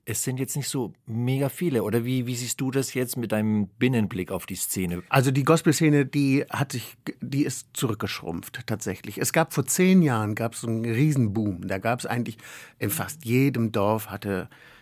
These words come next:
Speaker 2: jeder einen eigenen Chor. Sei es von der Kulturetage oder von der hiesigen Kirchengemeinde.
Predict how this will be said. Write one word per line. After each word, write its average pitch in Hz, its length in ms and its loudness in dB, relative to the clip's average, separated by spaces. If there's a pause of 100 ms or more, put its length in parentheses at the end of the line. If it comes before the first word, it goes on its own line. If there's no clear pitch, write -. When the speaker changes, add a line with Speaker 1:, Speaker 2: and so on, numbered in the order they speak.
Speaker 2:
jeder 110 340 0
einen 107 100 -2
eigenen 95 480 -6
Chor. - 400 -10 (180)
Sei 101 280 -2
es 117 120 -2
von 110 180 -2
der 110 100 0
Kulturetage 139 840 0
oder 113 180 -2
von 117 180 0
der 113 80 4
hiesigen 113 320 0
Kirchengemeinde. 117 840 0